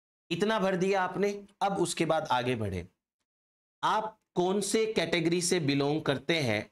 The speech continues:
उसके अनुसार आप इसके अंदर टिक लगा दीजिएगा, जिस भी कैटेगरी से आप बिलोंग करते हैं।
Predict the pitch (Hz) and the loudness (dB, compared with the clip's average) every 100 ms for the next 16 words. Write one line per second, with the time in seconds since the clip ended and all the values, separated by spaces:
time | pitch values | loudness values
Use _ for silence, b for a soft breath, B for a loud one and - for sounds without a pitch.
0 | - 156 - 196 185 143 147 143 151 151 | -2 -2 0 0 2 2 0 2 0 2
1 | 135 135 135 - 135 - 147 123 117 120 | 2 0 0 -2 -2 0 0 2 2 0
2 | 120 _ _ _ _ 151 143 131 131 131 | -4 _ _ _ _ -6 0 2 2 2
3 | 135 127 139 139 160 - _ _ _ _ | 0 2 2 0 -2 -8 _ _ _ _
4 | _ 110 135 135 139 143 131 117 120 123 | _ -2 0 2 0 0 0 8 8 8
5 | 123 120 113 113 113 123 127 117 131 127 | 4 4 4 4 4 2 0 -4 -4 -6